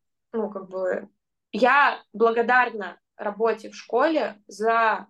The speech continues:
наверное, воспитание ершистости какой-то, за отстаивание своих интересов, ам, потому что тебя швыряют, ну,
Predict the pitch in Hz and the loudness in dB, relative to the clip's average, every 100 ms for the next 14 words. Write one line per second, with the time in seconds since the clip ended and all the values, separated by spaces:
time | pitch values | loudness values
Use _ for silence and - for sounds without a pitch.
0 | - 208 208 233 240 214 196 196 214 - | -14 -8 -4 -4 -6 -10 -10 -12 -12 -8
1 | - 214 240 226 202 202 202 294 339 - | 0 2 2 0 0 -2 -2 -6 -6 -6
2 | 330 - 220 202 214 196 202 - - _ | -8 -8 -10 -4 0 0 -2 -16 -18 _
3 | _ _ _ _ _ 202 226 226 - 247 | _ _ _ _ _ 0 2 2 2 2
4 | 247 226 214 208 208 226 226 208 196 196 | 4 2 0 -2 -6 -6 -6 -8 -8 -2
5 | 214 392 - - _ _ _ _ _ _ | -2 -2 -6 -8 _ _ _ _ _ _
6 | _ - 196 202 202 302 294 196 185 - | _ -2 0 2 2 -2 -4 -10 -16 -10
7 | - 226 226 247 269 - 240 226 208 185 | -6 -4 -4 -6 -8 -4 2 2 2 0
8 | - _ _ _ _ _ _ _ _ _ | -6 _ _ _ _ _ _ _ _ _
9 | _ - 208 240 233 - 214 214 226 330 | _ -8 0 0 0 -6 -4 0 2 0
10 | 311 220 _ _ _ _ _ _ 247 233 | -2 -10 _ _ _ _ _ _ -10 -8
11 | - - | -8 -14